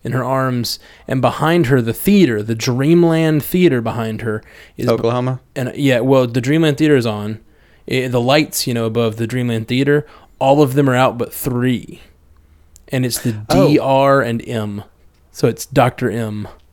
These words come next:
Speaker 1: is, is,
Speaker 2: Yeah.
Speaker 1: is all that's left of the
Speaker 2: That's pretty
Speaker 1: Dreamland
Speaker 2: sweet.
Speaker 1: Theater. Um, and I think that was
Speaker 2: I noticed lights were out, but I didn't put it together until you just said it. Yeah, that's pretty sweet.
Speaker 1: What I, what I, what I think that, what I took that to mean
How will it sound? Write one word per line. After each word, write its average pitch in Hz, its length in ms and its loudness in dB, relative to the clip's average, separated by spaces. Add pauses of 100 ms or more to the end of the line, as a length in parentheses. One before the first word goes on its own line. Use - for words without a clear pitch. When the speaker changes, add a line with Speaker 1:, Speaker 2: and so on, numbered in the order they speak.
(440)
Speaker 1:
is, 123 240 0
is, 123 240 -2
Speaker 2:
Yeah. 92 160 -2
Speaker 1:
is 123 120 0
all 120 140 2
that's 120 180 -2
left 120 280 -2
of 110 100 -4
the 113 60 -2
Speaker 2:
That's 110 100 2
pretty 120 120 -2
Speaker 1:
Dreamland 117 200 0
Speaker 2:
sweet. 110 180 0
Speaker 1:
Theater. 101 240 -2 (600)
Um, 139 180 2
and 139 100 2
I 143 60 2
think 139 220 0
that 131 180 2
was 123 180 -2
Speaker 2:
I 131 120 0
noticed 143 420 2
lights 131 260 2
were 127 120 2
out, 131 160 2
but 123 80 2
I 117 40 2
didn't 113 220 0
put 117 100 -2
it 104 80 -8
together 107 300 0
until 104 220 -2
you 101 80 -2
just 92 180 -4
said 98 160 0
it. 95 80 -2
Yeah, 101 160 0
that's 101 200 -2
pretty 98 180 -4
sweet. - 320 -10 (120)
Speaker 1:
What 143 200 4
I, 151 160 2
what 143 180 2
I, 131 80 0
what 135 140 4
I 127 60 2
think - 280 -2
that, 127 240 0 (680)
what 143 140 0
I 175 140 4
took 151 320 -4
that 131 160 2
to 127 80 -4
mean 117 680 0